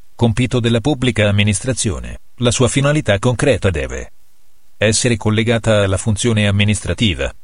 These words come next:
La forma, ogni atto amministrativo, affinché venga ad esistenza, deve essere manifestato dall'organo, cioè emesso.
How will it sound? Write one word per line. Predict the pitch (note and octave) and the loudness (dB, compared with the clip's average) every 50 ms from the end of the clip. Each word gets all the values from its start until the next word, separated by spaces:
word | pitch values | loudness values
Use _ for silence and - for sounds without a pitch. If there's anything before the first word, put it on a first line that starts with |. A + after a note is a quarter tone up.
| - - - - - - - - - - | -20 -20 -20 -18 -18 -18 -18 -18 -14 -6
La | - G2 F#2+ F#2 | -2 0 0 0
forma, | - - C3 G2+ E2+ E2 D2 C2+ B1+ - - - - | 2 0 0 0 0 -4 -6 -6 -8 -10 -12 -8 -2
ogni | - A#2+ A#2+ A#2+ A#2+ | 0 0 2 2 2
atto | A#2+ A2 - - G2+ | 2 0 0 0 2
amministrativo, | F#2+ F#2+ G2+ G#2 G#2 G#2 - - G#2+ A2+ - G#2 F2 C#2+ C2 C2+ B1+ - - - - - | 2 4 2 2 2 2 0 0 -2 -2 0 -2 -4 -4 -4 -8 -10 -10 -12 -16 -12 -4
affinché | - A#2+ - - C#3 A#2 A#2 A2 | -4 -2 0 0 0 0 0 2
venga | G2+ A2 G#2+ G#2+ G#2 | 2 2 2 2 2
ad | G2+ F#2+ F#2+ | 2 2 0
esistenza, | F#2+ E2+ F#2 F2 - - D2 C#2 C2+ B1+ - - C2+ - - - | 0 -2 -2 -4 -2 -4 -6 -6 -6 -8 -6 -8 -8 -8 -10 -12
deve | - - A2+ F#2+ D#2 B1 A#1+ B1+ B1+ B1 - - - - - - - - - - - | -4 -2 -2 -2 -2 -4 -8 -10 -10 -10 -12 -16 -18 -18 -18 -18 -18 -20 -20 -8 -2
essere | - G#2 A2+ - - - - B2+ B2 | 0 0 0 0 -2 -2 0 0 2
manifestato | A#2+ A#2+ A#2 G#2 - G#2 F#2+ - - A#2+ A2+ - A#2 | 2 0 0 0 -2 -2 -4 2 2 2 2 2 0
dall'organo, | G2+ G2 F#2+ G2 G#2+ A#2+ A#2+ A#2+ A#2+ A#2 A#2+ A#2 - - - - | 0 2 2 2 2 2 2 2 2 2 2 0 0 -4 -16 -12
cioè | - - B2+ B2+ C3+ C3+ A#2+ | -2 2 4 4 4 4 4
emesso. | A#2 A2 A2 D2 - - - G2+ F#2+ | 2 2 2 0 -2 -4 -6 -6 -8